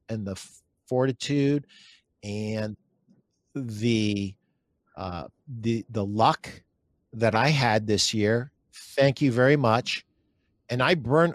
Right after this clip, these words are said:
I burn my successes as well. And basically, I'm saying goodbye.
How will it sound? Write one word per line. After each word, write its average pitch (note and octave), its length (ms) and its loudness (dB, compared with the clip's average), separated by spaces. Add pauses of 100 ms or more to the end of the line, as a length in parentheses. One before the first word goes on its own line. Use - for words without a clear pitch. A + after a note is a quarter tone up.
I C#3 200 2
burn D3 240 6
my D3 160 6
successes D#3 720 0
as A#2+ 180 -2
well. A#2 360 -4 (1500)
And A#2 300 -8 (640)
basically, D3 560 -2
I'm C#3+ 160 -2
saying D3 460 -4
goodbye. A#2 800 4